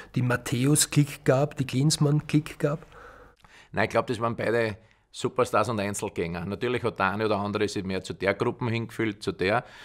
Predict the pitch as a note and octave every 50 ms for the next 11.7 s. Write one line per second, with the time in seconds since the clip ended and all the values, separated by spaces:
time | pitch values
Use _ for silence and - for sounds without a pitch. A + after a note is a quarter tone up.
0 | - - - - - A2 A#2+ A#2 - A#2 A2+ - A2 A2 A2 G#2 A2+ G2+ - A2+
1 | A2+ A2 - A#2 A2+ A2 A2 G#2+ G#2 G#2+ G#2+ G#2 G#2 G#2 F#2+ - G#2 G2 G#2 G#2
2 | G2 - E3 F#2 A2+ B2+ B2 C3 C3+ C#3 A#2 A2 A2 G#2 G2+ G2+ G2+ G2+ F#2+ -
3 | - A2 A2 A2+ G#2+ G#2 A2 B2 A#2+ - - - B2+ B2 B2 A#2+ A#2+ B2 A#2+ -
4 | - A2+ A2+ A#2 B2 B2+ B2+ - - - - - - - - B2+ C3 - - B2
5 | B2 B2 G#2+ B2+ A#2 A#2+ B2 - - A2+ A#2 A#2+ - C3+ B2+ B2 A#2 A2+ A2 A2+
6 | A#2+ A#2+ A#2 - - B2 A2+ - - B2+ F#2+ A#2 A#2+ B2 B2+ A#2+ - - - -
7 | G#2+ G#2+ G2+ A#2+ A2+ - - C3+ - - A#2 A2+ A2 A#2 A2+ A#2 G#2+ - - D#3
8 | - - C3+ - - - D3 C3+ - - B2+ - - C3+ C3+ A2+ G#2+ C3 C3 -
9 | C3+ C#3 - - B2+ C#3+ - - - - - - - - - C#3+ C#3 D3 - F3
10 | C#3 C3 - - E3 D3+ - - E3+ - - - C3+ B2+ - C3+ - C3+ - A2+
11 | A#2 A2+ B2 C#3+ - A#2 - B2+ A#2 A#2 A#2 A#2 A#2+ C3